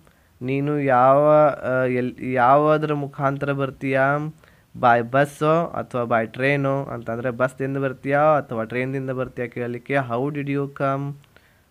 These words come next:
ಅಂತಂದ್ರೆ how ಅಂತಂದ್ರೆ ಹೇಗೆ ಅನ್ನೋದು ಇದ್ರ ಅರ್ಥ. ನೆಕ್ಸ್ಟ್, ಕೊನೆಯದಾದಂಥ ಬಿಟ್ಟ ಸ್ಥಳ, "Dash is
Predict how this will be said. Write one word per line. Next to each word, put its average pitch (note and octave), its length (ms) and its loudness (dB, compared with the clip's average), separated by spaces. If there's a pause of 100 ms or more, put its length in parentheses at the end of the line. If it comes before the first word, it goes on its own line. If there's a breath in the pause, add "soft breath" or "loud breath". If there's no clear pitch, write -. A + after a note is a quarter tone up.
(100)
ಅಂತಂದ್ರೆ A#2+ 340 -10
how B2 300 -2
ಅಂತಂದ್ರೆ B2+ 380 -6
ಹೇಗೆ C3 600 -4 (280 soft breath)
ಅನ್ನೋದು A2 280 -8
ಇದ್ರ E3 180 -4
ಅರ್ಥ. G#2 220 -6 (420 soft breath)
ನೆಕ್ಸ್ಟ್, D#3+ 520 4
ಕೊನೆಯದಾದಂಥ C3 720 0
ಬಿಟ್ಟ B2 320 -6
ಸ್ಥಳ, A#2+ 280 -4 (680 loud breath)
"Dash D3 400 8
is E3 560 4